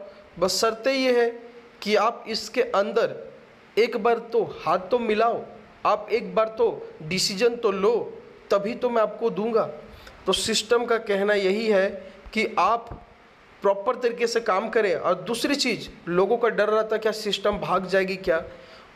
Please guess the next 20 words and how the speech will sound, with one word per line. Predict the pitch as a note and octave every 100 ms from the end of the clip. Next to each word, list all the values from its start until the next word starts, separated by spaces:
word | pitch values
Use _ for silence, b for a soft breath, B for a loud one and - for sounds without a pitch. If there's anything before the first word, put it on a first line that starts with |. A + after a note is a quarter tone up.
| C#3+ C3+
दोस्तों, | F3+ F3+ A#3
मैं | A#3+ F#3
बात | D#3+ F#3+ -
करूँ, | A3+
system | A3 - F#3+ F#3 A3+
ना | A3+ G#3 -
hundred | D#3+ F3+ G#3 A#3 A#3 -
percent | G3 G3+ A3 E3 - - B B B B -
transparent | F#3 G3+ G#3 - G3 G3+ A#3 A#3
और | A3+ A3 F3
डिसेंट्रलाइज | - G#3+ G#3 G3+ G3 F3+ F3+ F3
है। | F#3+ G3+ - B B B -
आपको | F3 G3 - C4
पूरी | C4 - B3 C4+ D#4 D4
तरह | A#3+ A#3+
से | B3 A3+ D3+ - -
पैसा | F#3 G#3+ - D4+
एक | D4 A3 A3+ C#4
एक | C4+
चीज़ | C4+ B3 A3+